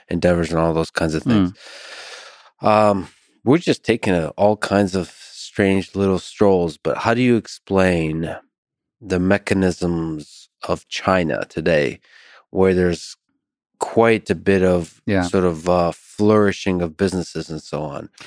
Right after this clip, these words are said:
Speaker 1: It's a very peculiar kind of entrepreneurship.
Speaker 2: They got away from central control, uh, but it's, it's, but they still manage central political control, but diversified economic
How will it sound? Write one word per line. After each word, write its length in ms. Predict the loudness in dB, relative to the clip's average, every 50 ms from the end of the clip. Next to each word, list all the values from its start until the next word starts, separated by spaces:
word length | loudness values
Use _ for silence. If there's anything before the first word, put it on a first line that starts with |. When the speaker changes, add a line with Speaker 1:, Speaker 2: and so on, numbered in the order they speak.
| -20 -20 -18 _ -6
Speaker 1:
It's 100 | -4 -2
a 60 | -2
very 260 | 0 2 2 2 2
peculiar 720 | 0 -4 _ -20 -18 -16 -4 0 2 4 4 4 4 2 0
kind 380 | -2 -2 0 2 2 2 2 0
of 160 | -4 -6 -8 -12 _ _ -12
entrepreneurship. 800 | -12 -12 -12 -14 -14 -12 -10 -8 -8 -8 -10 -10 -14 -10 -2
Speaker 2:
They 180 | 0 2 2 4
got 160 | 4 4 4
away 220 | 4 4 2 2
from 200 | 2 0 -2 -4
central 360 | -2 0 -2 -2 0 -2 -4 -4
control, 640 | -2 -4 -4 -2 0 2 2 2 0 -2 -4 -12 _ _ _ _ _ _ _ _ _ _
uh, 380 | 0 2 2 4 2 2 0 0
but 200 | 0 0 2 2
it's, 200 | 0 -2 -4 -6
it's, 240 | -6 -6 -6 -6 -6 -10 -4
but 180 | -2 -2 0
they 120 | 2 0 0
still 380 | -2 -4 -2 0 2 4 4
manage 420 | 4 4 4 4 4 2 2 -2 -6
central 600 | -14 -20 -20 -20 -8 -2 0 0 0 -2 -4 -6
political 500 | -4 -4 -2 0 0 0 -2 -4 -6 -6
control, 340 | -6 -6 -2 0 2 2 2
but 160 | 0 -2 0
diversified 800 | 2 2 2 2 2 0 -2 -2 -2 -6 -4 -2 0 0 2
economic 480 | 0 0 -2 0 0 0 0 0 -2 -4